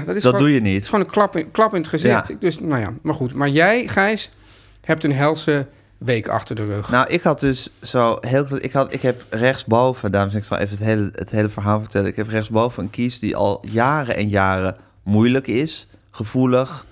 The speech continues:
Speaker 2: tandhalsen.
Speaker 1: Kunnen ze die niet gewoon in één
Speaker 2: Koud,
Speaker 1: keer helemaal uitboren
Speaker 2: koud
Speaker 1: en
Speaker 2: en warm.
Speaker 1: opvullen?
Speaker 2: Nou, dat is dus al heel lang. Mijn tandarts wikt en weegt daar echt letterlijk al jaren over.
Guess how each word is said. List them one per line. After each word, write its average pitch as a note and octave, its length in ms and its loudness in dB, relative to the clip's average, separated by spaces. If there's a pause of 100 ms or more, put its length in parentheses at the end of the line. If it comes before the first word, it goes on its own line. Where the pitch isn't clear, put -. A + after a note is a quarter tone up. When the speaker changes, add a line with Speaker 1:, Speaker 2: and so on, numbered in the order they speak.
(420)
Speaker 2:
tandhalsen. B2 960 0 (100)
Speaker 1:
Kunnen G3+ 200 0
ze - 60 -
die G3 40 0
niet G3+ 140 -2
gewoon F#3 160 2
in F3+ 60 2
één F3+ 80 2
Speaker 2:
Koud, C3+ 140 6
Speaker 1:
keer F3+ 100 4
helemaal F3 240 0
uitboren D#3 460 2
Speaker 2:
koud C3+ 180 4
Speaker 1:
en D#3 100 -2
Speaker 2:
en A#2+ 100 0
warm. G#2+ 220 4
Speaker 1:
opvullen? A#2+ 320 0 (520)
Speaker 2:
Nou, - 240 2
dat E3 160 0
is E3 140 2
dus C#3+ 180 0
al C3 160 4
heel E3 300 4
lang. A#2+ 320 2 (200)
Mijn A#2+ 220 2
tandarts C3+ 560 0 (120)
wikt C3+ 300 0
en A2+ 140 0
weegt C3 320 2
daar G#2+ 160 0
echt - 340 -6
letterlijk C3 420 -2
al G#2+ 140 0
jaren B2+ 440 2
over. G2+ 440 0